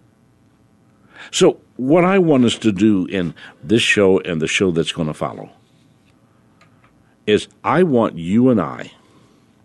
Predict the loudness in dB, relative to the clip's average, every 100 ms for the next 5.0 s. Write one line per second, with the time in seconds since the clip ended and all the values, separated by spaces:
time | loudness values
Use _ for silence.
0 | _ _ _ _ _ _ _ _ _ -2
1 | 0 2 2 4 2 2 0 -4 -6 -6
2 | -10 -18 -20 -20 _ _ -4 -4 -2 -2
3 | -2 -4 -6 -8 -8 -4 2 4 4 2
4 | 2 2 2 0 -4 -6 -2 0 2 -2